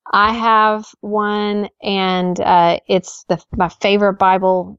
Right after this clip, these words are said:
that I've ever had. It's just beautiful, an incredible reading experience. Uh, and I just love it. It's right on my bedside table. It's in a really beautiful, um, sort of case, uh, that,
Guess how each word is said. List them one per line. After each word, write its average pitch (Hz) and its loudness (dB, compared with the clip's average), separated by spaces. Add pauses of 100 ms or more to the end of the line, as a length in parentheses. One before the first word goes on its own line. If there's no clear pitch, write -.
(100)
that 185 0
I've 180 2
ever 196 0
had. 190 2
It's 185 -8
just 185 -6 (200)
beautiful, 202 2
an 180 -2
incredible 185 0
reading 180 -2
experience. 180 -2 (560)
Uh, 185 4
and 185 2
I 190 2
just 180 -8
love 208 2
it. 240 0
It's - -10
right 190 2
on 196 0
my 196 0
bedside 190 -2
table. 196 0
It's - -4
in 247 2
a 202 0
really 220 4
beautiful, 196 2
um, 165 0 (840)
sort 220 0
of 175 0 (300)
case, 214 -2 (140)
uh, 185 0
that, 185 2